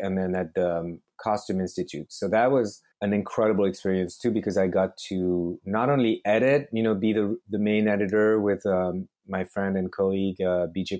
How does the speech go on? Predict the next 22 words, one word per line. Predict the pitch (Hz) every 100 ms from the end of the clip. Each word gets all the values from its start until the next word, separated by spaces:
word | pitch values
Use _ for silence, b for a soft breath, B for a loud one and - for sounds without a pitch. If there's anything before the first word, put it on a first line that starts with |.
| -
Perlmutt. | 98 98 101 - -
We | 101
co-edited, | 107 101 98 98 104 110
but | 98
also | 107 120 - 107 98 _
co-direct. | - 127 113 101 101 -
I | 104
mean, | 110 113
we | 117
had, | 120 117
like, | 107
a | 104
lot | 101 104 101 101
of, | 101 95 -
we |
had | 107
a | 107
very | 101 104 101 98 -
tight | - 104 -
collaboration | 101 92 92 90 - 90
with | 87 82
Lisa, | 92 95 95 85 80